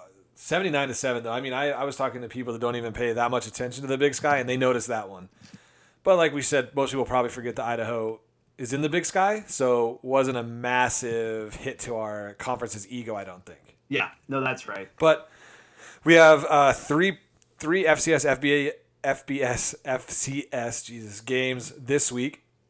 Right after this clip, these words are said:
Speaker 1: Uh, we'll touch on a little more when we go around the Big Sky, but we do have Sac State at Arizona State. That one is a six hundred and twenty-five thousand dollar payday to Sac State. We have Northern Colorado going to Pullman to play the Washington State Cougars. That's a five hundred thousand dollar game.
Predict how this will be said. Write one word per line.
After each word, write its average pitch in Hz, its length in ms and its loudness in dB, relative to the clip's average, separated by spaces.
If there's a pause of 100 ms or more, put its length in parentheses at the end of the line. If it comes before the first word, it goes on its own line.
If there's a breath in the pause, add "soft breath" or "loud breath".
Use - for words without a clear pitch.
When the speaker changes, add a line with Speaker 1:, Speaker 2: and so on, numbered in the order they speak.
(360)
Speaker 1:
Uh, 127 140 -2
we'll 127 100 -2
touch 170 240 4
on 156 80 8
a 139 40 6
little 143 200 4
more 135 180 4
when 127 80 -2
we 127 80 -4
go 127 120 2
around 127 200 2
the 123 60 -4
Big 120 160 -2
Sky, 120 260 2
but 127 340 2
we 127 80 -4
do 131 100 -2
have 131 120 2
Sac 131 320 0
State 135 260 -2
at 117 140 -6
Arizona 123 460 -2
State. 123 460 -4
That 131 200 0
one 139 120 0
is 127 80 -4
a 120 60 -4
six - 360 0
hundred 143 300 0
and 123 100 -6
twenty-five 131 560 -2
thousand 120 320 0
dollar 123 220 0
payday 127 400 -6
to 113 80 -6
Sac 123 340 -4
State. 180 260 -2 (760 loud breath)
We 135 160 0
have 135 300 4
Northern 156 380 -2
Colorado 139 560 2
going 123 240 -2
to 123 400 -4
Pullman 139 400 0
to 120 60 -4
play 123 520 2
the 123 220 -12
Washington 123 560 -4
State 120 300 -4
Cougars. 151 340 0
That's 127 140 0
a 110 40 -4
five 139 360 2
hundred 127 260 -4
thousand 123 340 0
dollar 117 300 0
game. 117 340 -10